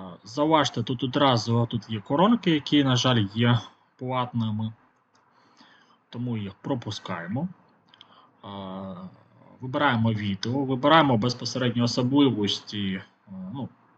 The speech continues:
та, яка нам подобається, а також без коронки, тому що коронка нам, це у нас Pro Vision, на жаль, при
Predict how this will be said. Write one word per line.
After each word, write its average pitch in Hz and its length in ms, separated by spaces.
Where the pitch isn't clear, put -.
та, 147 120
яка 120 200
нам 123 180
подобається, 170 580
а - 20
також 123 300
без 113 200
коронки, 175 420
тому 127 140
що 127 140
коронка 160 380
нам, 135 260
це - 160
у 123 40
нас 113 300
Pro 110 160
Vision, 135 280
на 156 260
жаль, 131 320
при 143 280